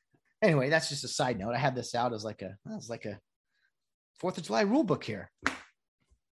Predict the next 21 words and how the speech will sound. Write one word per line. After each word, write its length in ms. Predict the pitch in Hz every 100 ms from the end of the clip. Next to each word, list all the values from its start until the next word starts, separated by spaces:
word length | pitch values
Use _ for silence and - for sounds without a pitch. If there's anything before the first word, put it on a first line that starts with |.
| _
Nice 160 | 160 220
size. 280 | - 156 107
I 60 |
wish 120 | 180 226
we 100 | 196
had 100 | 147
this 140 | 156
size 240 | - 160
of, 140 | 117 104 _ _ _
for 140 | - 135
a 60 |
rule 200 | 107 131
book 200 | 104 - -
we 80 |
could 140 | 117 110
have 60 |
took 220 | - 127 - _ _ _ _
with 100 | 117
us 120 | 110
on 140 | 113
the, 160 | 101 95